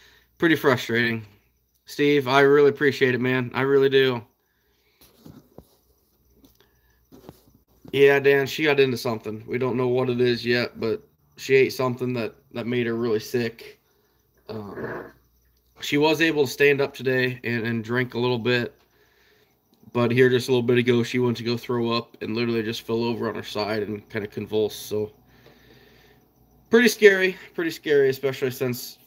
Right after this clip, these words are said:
you know, she's probably more of a family member here than I am, to be <laughs> honest with you. Um, I'm always working, always hustling, always doing something, and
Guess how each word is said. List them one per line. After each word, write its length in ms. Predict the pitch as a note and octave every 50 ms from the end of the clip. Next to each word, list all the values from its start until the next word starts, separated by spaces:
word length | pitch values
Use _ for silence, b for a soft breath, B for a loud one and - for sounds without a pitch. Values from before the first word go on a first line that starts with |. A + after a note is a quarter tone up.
| _ _
you 120 | - A#2
know, 200 | A2+ A2 A2 G#2+ - - - _ _ _ _ _ _ _ _ _ _ _ _
she's 200 | - - - C3
probably 260 | B2+ - C3 B2 B2 B2
more 200 | B2 B2+ B2 B2
of 60 | A#2+
a 60 | A#2+
family 360 | A#2 - - B2+ B2 B2 B2 A#2+
member 540 | B2 B2 B2 B2 B2 B2 A#2+ A#2 A#2 A2+ -
here 260 | - A#2 B2 A#2+ A#2+
than 140 | A#2+ A2+ A2+
I 200 | A#2 B2 B2 A#2 A2
am, 320 | G#2+ G#2 G2+ G#2+ A2+ A2+ A#2+ -
to 80 | - A2
be 80 | A2
<laughs> 100 | B2 -
honest 240 | F3+ E3+ C#3+ - -
with 120 | A#2+ A#2
you. 180 | B2 B2 A#2 A2 b b b b b b b b b b b b _ -
Um, 300 | G#2 A2 A2 G#2+ G#2+ G#2+ -
I'm 160 | - A2+ A#2+
always 300 | A#2+ A#2+ B2 A#2+ A#2+ A2+
working, 360 | A2+ A#2 A#2+ A#2+ B2 - A#2+ A#2
always 260 | A#2+ A#2 A#2 A2+ -
hustling, 400 | - A2+ A2+ A#2 - A#2 A#2+ A#2
always 240 | A#2 A#2 A2+ A2+ A2+
doing 180 | A2+ A2+ A2
something, 460 | G#2+ - A2+ A2 G#2+ - - G#2+ G#2+
and 200 | A2 G#2+ G2+ G#2